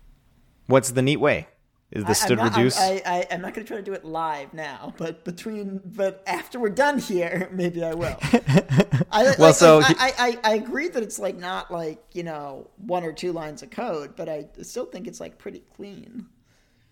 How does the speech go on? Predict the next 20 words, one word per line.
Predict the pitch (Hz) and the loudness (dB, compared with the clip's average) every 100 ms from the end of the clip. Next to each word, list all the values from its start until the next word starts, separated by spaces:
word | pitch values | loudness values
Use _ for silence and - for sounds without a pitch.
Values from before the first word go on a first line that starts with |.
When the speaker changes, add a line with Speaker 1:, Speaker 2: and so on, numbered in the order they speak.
| _ _ | _ _
Speaker 2:
Like, | 180 170 | -14 -12
I | |
don't | 180 202 | -14 -16
think | - | -20
that | 269 | -20
this | 175 175 | -16 -16
is | - | -18
tricky. | - 320 - 175 _ _ _ _ _ _ _ | -20 -20 -20 -20 _ _ _ _ _ _ _
Speaker 1:
Is | 135 120 | 0 2
it | 117 | 4
with | 127 135 | 4 2
a | |
stood | - 123 | 0 -2
reduce, | 107 98 110 - | -2 -4 -4 -2
though? | 175 214 - - | -4 -4 -14 -18
Speaker 2:
Yeah, | - 165 | -14 -14
with | 170 | -14
a | 202 | -16
stood | 240 359 330 | -16 -16 -16
reduce. | 349 320 190 - | -16 -16 -18 -20